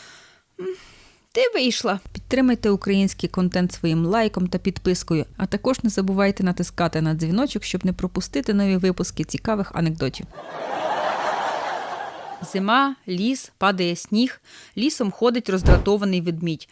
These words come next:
То зламає ялинку, то штовхне дерево, то на вовка накричить, то зайця налякає.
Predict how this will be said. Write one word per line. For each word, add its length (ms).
То 120
зламає 460
ялинку, 580
то 140
штовхне 440
дерево, 480
то 120
на 120
вовка 420
накричить, 540
то 120
зайця 420
налякає. 680